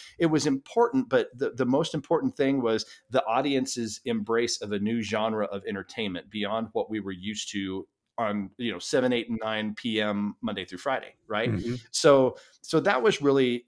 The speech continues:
Speaker 1: what I thought was really interesting about this transition. And so just to kind of go through one, a couple of the, the big programs for that year, if you look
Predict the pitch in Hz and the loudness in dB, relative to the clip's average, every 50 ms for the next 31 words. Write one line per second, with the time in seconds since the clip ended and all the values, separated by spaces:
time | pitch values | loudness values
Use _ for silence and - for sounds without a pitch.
0 | _ - 120 120 139 127 131 135 135 - 131 117 117 117 107 117 117 113 110 113 | _ -10 -2 0 2 2 2 2 2 2 2 2 2 0 0 2 0 0 0 0
1 | 117 117 - 110 - - 107 101 104 107 - 107 98 95 90 110 107 110 107 104 | -4 -6 -6 -6 -6 -4 -2 -2 -2 -2 -4 -8 -8 -6 -2 0 2 2 2 2
2 | 107 - - - - - - _ _ _ - 110 104 123 120 110 - - - - | 0 -2 -6 -10 -10 -14 -20 _ _ _ -18 -4 0 2 2 2 2 0 -2 -2
3 | 113 101 101 95 110 110 - - 92 90 92 95 - 131 117 110 110 - 127 117 | -2 -2 -2 0 -2 -2 -2 -2 -4 -6 -6 -6 -4 -4 -4 -2 0 2 2 4
4 | 113 110 104 - - - _ _ - - 156 196 202 - 196 185 - 180 175 147 | 4 2 0 -2 -6 -20 _ _ 0 2 4 4 4 2 0 0 2 2 2 2
5 | 131 110 - 139 131 123 113 - - - 135 135 131 123 113 107 107 104 104 - | 0 0 0 2 2 2 0 -2 -4 0 2 2 2 2 2 0 0 -2 -4 -6
6 | - 127 117 127 135 143 143 143 135 - - 127 - - 151 139 - 143 123 120 | -6 -2 0 0 0 0 0 -2 -4 -2 -2 -4 0 2 0 2 2 4 2 2
7 | 107 - 117 110 107 104 110 113 98 92 131 139 135 135 - - 147 139 135 127 | 2 2 0 0 0 0 -2 -6 -4 0 2 0 0 0 -2 0 2 2 2 2
8 | 120 107 101 - 117 107 113 104 98 - 110 120 139 139 123 107 98 98 - - | 0 0 -2 -2 -2 -2 0 -2 -2 -2 -2 0 0 2 2 0 0 -4 -6 -12
9 | - - - - 135 127 127 139 131 120 120 135 185 220 214 - | -20 -20 -6 -4 -4 -2 0 2 2 2 4 4 4 2 2 -2